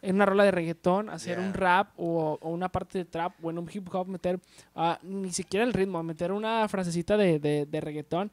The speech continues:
Speaker 2: Ya, ya,
Speaker 1: era
Speaker 2: ya.
Speaker 1: como que no, o sea, sí estaba muy penadísimo.
Speaker 2: Pues fíjate que pasa con toda la música, o sea, pasó con el rock, eh, por ejemplo, Limp Bizkit, que, que combinó rock con rap,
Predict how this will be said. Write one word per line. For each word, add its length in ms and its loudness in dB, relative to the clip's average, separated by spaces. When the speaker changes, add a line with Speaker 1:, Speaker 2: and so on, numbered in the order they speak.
Speaker 2:
Ya, 240 -4
ya, 80 -2
Speaker 1:
era 120 0
Speaker 2:
ya. 60 -6
Speaker 1:
como 180 -2
que 120 -6
no, 240 -2
o 60 -4
sea, 120 -8
sí 120 -8
estaba 240 0
muy 160 4
penadísimo. 320 2
Speaker 2:
Pues 220 8
fíjate 400 2
que 120 2
pasa 320 2
con 180 0
toda 160 6
la 140 8
música, 640 -2
o 100 -2
sea, 160 6
pasó 300 0
con 120 0
el 140 2
rock, 320 2
eh, 560 2
por 100 -2
ejemplo, 540 0
Limp 260 2
Bizkit, 380 -2
que, 380 4
que 120 -4
combinó 840 0
rock 340 4
con 240 2
rap, 280 -4